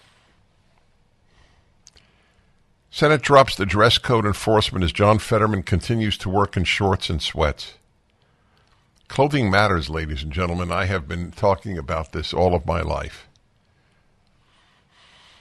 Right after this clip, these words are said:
America was a better place when, when people went to baseball games nicely dressed.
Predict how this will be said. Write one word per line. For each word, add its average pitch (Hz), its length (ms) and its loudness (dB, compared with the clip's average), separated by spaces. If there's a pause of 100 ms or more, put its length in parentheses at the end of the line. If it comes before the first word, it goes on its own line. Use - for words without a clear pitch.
(180)
America 120 400 4
was 98 140 4
a 90 80 4
better 101 220 2
place 95 380 2
when, 85 280 -6
when 98 120 0
people 101 300 -2
went 92 180 0
to - 80 0
baseball 92 480 -2
games 78 480 -4
nicely 85 460 -6
dressed. 82 420 -4